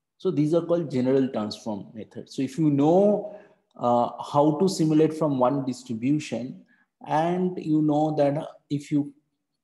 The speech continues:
can do some operations on those distributions and get a, another random variable, and if you know that that random variable follow a popular distribution, like here, Y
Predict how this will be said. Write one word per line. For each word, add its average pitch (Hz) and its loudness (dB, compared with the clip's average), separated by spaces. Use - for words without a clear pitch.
can 151 2
do 143 4
some 131 -2
operations 127 -2
on 117 -2
those 120 -4
distributions 117 -6
and 110 -4
get 107 -2
a, 110 0
another 127 0
random 117 -2
variable, 110 -2
and 110 -2
if 107 -8
you 117 -6
know 117 -4
that 110 -4
that 110 -6
random 110 -4
variable 110 -4
follow 107 -2
a - -14
popular 107 -4
distribution, 113 -8
like - -6
here, 165 4
Y 139 2